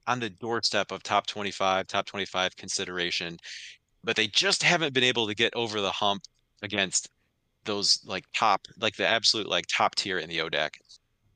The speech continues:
And, uh, I think we've seen that, al-, like, continuing this year. Uh, this game here against Eastern, I see more as, like, the type of game that they win that puts them in pers-, in position to be kind of in that conversation. So I will go with the Maroons,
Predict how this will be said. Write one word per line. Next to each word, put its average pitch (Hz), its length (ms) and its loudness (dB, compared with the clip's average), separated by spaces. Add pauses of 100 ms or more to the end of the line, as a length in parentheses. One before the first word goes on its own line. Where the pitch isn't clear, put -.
(120)
And, 98 460 2
uh, 92 220 6
I 107 60 -2
think 165 160 0
we've 156 120 2
seen 135 220 4
that, 117 160 2
al-, 107 220 0
like, 107 220 0
continuing 135 520 -2
this 131 200 2
year. 139 220 2 (720)
Uh, 107 220 6
this 117 180 2
game 170 180 2
here 151 160 4
against 127 360 0
Eastern, 135 400 0
I 110 100 4
see 170 320 2
more 135 260 0
as, 123 160 2
like, 113 140 2
the - 100 -8
type 120 280 -2
of 98 140 -8
game 107 260 0
that 101 180 -4
they 98 140 -2
win 113 560 -2
that 107 200 -2
puts - 180 -4
them 104 140 -4
in 101 100 -6
pers-, 101 440 -4 (420)
in 101 200 -8
position 104 420 2
to 107 80 -6
be 113 180 2
kind 117 140 0
of 104 100 -2
in 123 100 -2
that 117 120 4
conversation. 117 720 2
So 98 540 2
I 92 180 4
will 101 160 -4
go 101 140 -4
with 95 120 -4
the 90 80 -10
Maroons, 87 680 -4